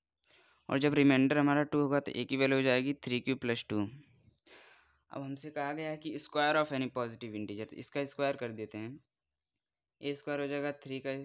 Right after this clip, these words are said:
थ्री क्यू का स्क्वायर यानी कि नाइन क्यू स्क्वायर, ए स्क्वायर नाइन क्यू स्क्वायर।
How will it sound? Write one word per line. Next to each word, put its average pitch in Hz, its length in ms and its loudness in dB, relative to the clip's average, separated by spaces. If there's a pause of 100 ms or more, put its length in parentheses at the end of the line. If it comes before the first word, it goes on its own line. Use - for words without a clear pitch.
(120)
थ्री 120 220 -12
क्यू 127 180 -10
का 127 180 -6
स्क्वायर 117 380 -10 (1120)
यानी 123 180 -8
कि 131 120 -10
नाइन 123 360 -6
क्यू 113 260 -12
स्क्वायर, 101 380 -16 (1900)
ए 131 220 -8
स्क्वायर 117 440 -8
नाइन 120 340 -6
क्यू 107 200 -12
स्क्वायर। 101 400 -16